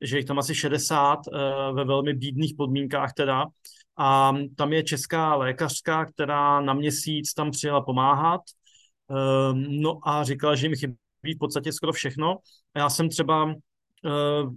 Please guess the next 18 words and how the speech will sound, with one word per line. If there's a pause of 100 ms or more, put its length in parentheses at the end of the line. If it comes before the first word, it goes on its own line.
(200)
zrovna
mluvil
předtím
s
kamarádkou,
které
zemřel
dědeček
a (200)
zjistila,
že
mají
doma
v
podstatě
jako
dvě (100)
velké